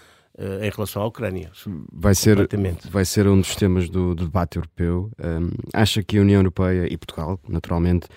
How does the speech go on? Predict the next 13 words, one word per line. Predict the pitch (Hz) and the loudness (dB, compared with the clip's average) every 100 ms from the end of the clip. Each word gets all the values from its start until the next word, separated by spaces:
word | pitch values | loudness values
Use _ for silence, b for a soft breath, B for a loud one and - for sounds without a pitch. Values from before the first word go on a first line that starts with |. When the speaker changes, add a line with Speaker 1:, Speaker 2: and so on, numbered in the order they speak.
| b b b | b b b
Speaker 2:
deviam | 95 92 107 101 | 0 6 6 8
continuar | 110 104 101 101 | 6 6 6 6
a | 95 | 4
financiar | - 98 90 98 | 4 2 4 2
o | 90 | -2
esf-, | - - | -4 -10
o | - | -10
esforço | - - 101 - | -8 -4 -4 -4
de | |
guerra | 95 92 85 | -2 -2 -2
ucraniano? | 78 87 82 87 101 _ _ _ _ _ b b b b b b b _ _ _ _ _ _ _ _ _ _ - | -2 -2 0 -4 -8 _ _ _ _ _ b b b b b b b _ _ _ _ _ _ _ _ _ _ 2
Speaker 1:
Ora | 135 | 4
bem, | 110 95 101 | 4 2 -4